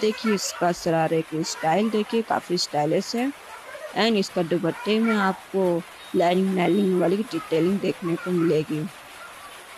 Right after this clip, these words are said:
Friend, ये video बनाने में काफ़ी मेहनत लगती है,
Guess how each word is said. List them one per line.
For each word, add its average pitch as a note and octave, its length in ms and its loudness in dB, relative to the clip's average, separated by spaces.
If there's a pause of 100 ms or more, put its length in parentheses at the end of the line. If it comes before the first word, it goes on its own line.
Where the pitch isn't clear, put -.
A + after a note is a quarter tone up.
(140)
Friend, A3 280 0 (220)
ये G3 140 2
video F3 340 2
बनाने E3 400 2
में F3 180 0
काफ़ी C#3+ 260 0
मेहनत E3 400 0
लगती G#3 440 0
है, A3+ 140 2